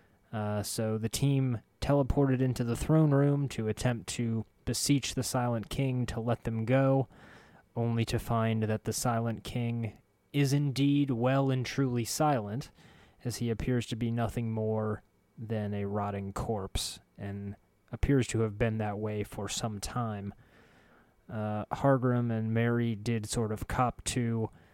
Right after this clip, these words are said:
uh, this deception that they have been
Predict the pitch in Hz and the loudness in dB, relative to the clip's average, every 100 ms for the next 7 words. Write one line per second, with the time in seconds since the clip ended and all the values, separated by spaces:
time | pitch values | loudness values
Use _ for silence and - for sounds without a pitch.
0 | _ _ - 110 107 104 107 110 - - | _ _ -8 -4 -2 -4 -4 -4 -6 -6
1 | 117 - 131 - - 110 110 107 - 110 | -2 2 2 2 0 0 0 -2 -2 -2
2 | 107 110 104 101 - - _ _ - 113 | 0 -2 -4 -8 -16 -20 _ _ -16 -2
3 | 117 110 110 110 101 | 0 0 -2 -4 -6